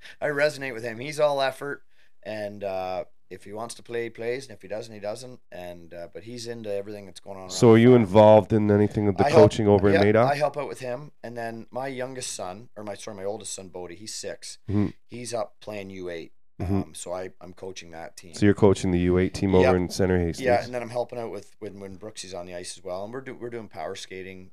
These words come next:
Speaker 1: uh, with a couple of the groups as well, um, which it's unique that I'm teaching power
Speaker 2: Yep.
Speaker 1: skating, but I'm, I'm good at a slower
Speaker 2: So,
Speaker 1: pace.
Speaker 2: so check this out, people.
Speaker 1: Yep.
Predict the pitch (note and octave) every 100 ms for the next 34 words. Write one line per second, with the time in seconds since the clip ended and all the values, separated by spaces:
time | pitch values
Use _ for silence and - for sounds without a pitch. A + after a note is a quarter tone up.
0 | - D#2+ D#2+ E2 F2+ F2 G2 E2+ E2+ F2
1 | - E2+ E2 D#2 F#2 - D2+ D#2 D2+ D#2+
2 | E2 - - E2+ - E2 E2+ F2+ D#2 D#2
3 | - - E2 D#2 E2+ F#2 F2 G#2 G#2 A#2+
4 | - C3+ C3 A#2 F2+ - G2+ A2+ G#2+ D#2+
5 | E2+ - G#2+ F#2+ A#2 - G#2+ - F#2 -
6 | E2+ E2 C3